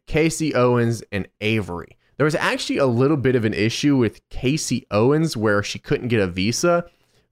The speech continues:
but I'm, don't know what's going on now, because she posted a video and she was really upset that she, you know,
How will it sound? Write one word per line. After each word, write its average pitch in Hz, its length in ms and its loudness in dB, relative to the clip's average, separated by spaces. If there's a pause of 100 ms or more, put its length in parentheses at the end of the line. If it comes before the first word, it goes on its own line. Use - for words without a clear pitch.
but 113 140 4
I'm, 107 380 0 (400)
don't 123 260 2
know 107 140 2
what's 107 300 0
going 95 260 2
on 90 160 0
now, 104 240 2
because 98 240 -2
she - 140 -6
posted 143 340 0
a 110 60 2
video 110 400 2
and 95 100 0
she - 120 -2
was 120 100 2
really 143 240 2
upset 120 420 0
that 90 140 0
she, 101 260 -4
you 104 100 -2
know, 90 180 -2